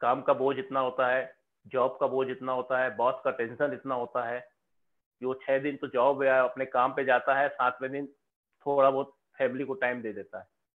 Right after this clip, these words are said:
लेकिन चाहता वही है कि भैया हमको अपने बच्चों के साथ बैठना है, फैमिली के साथ, माता पिता के साथ बैठना है। तो ये बिजनेस आपको उस लेवल में फैमिली टाइम, फुल टाइम फैमिली टाइम दे देता है। और फ्री टाइम,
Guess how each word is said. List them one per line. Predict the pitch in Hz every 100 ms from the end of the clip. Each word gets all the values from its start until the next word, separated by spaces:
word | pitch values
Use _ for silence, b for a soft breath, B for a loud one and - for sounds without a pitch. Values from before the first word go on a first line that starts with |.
| _ _ -
लेकिन | 120 143
चाहता | 143 123 131
वही | 147 143 147
है | 143
कि | 143 143
भैया | 131 131 143 - - _ _ _ _ _ _ _
हमको | 113 113 139
अपने | 135 120 - _ -
बच्चों | - - 135
के | 139
साथ | 131 127 -
बैठना | 110 127 123
है, | 120 120 - -
फैमिली | 127 123 127
के |
साथ, | 117 120
माता | 117 117 127
पिता | 127 123
के | 123
साथ | 123 117
बैठना | 117 110 117
है। | 117 _ _ _ _ _ _ _ -
तो | 165
ये | 180
बिजनेस | 160 156 175 175 _ 135
आपको | 170 - 165 170
उस | 156
लेवल | 151 156 151
में | 147 165 - _ -
फैमिली | 139 147
टाइम, | 151 151 139 143 _ _ _ _ _ _ _ _ -
फुल | 175
टाइम | 175 170 170
फैमिली | 156 135 139
टाइम | 131 120
दे | 101
देता | 92 87 90
है। | - _ _ _ _ _ _ _ _ _ _ _ _ _ -
और | 160 180 -
फ्री | 160
टाइम, | 156 107